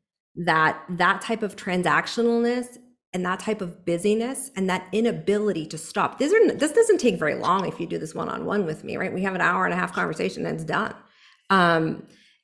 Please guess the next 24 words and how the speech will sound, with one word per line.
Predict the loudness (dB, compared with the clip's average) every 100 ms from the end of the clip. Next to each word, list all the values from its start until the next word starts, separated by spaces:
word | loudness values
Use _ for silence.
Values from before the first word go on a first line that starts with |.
| _ 2
and | 4
then | 4 2
as | 0 0 0
we | -2
work | -2 -2
together, | 0 2 2
I | 2 0 -4 -8
will | -6 -4 -4 -2 0
ask | 0 0
you | -6
questions | -4 -4 0 0 0
and, | -2 -4 -2
and, | -2 -4 -8 _
and | -4 0
whatever, | 2 4 6
like, | 4 2 -2
through | -6 -2
Voxer. | 2 2 0 -4
It's | -4
not | -4 -4
this | -6
big | 0 4 4 4 -2 -6
process. | -4 -4 -2
But | 0 0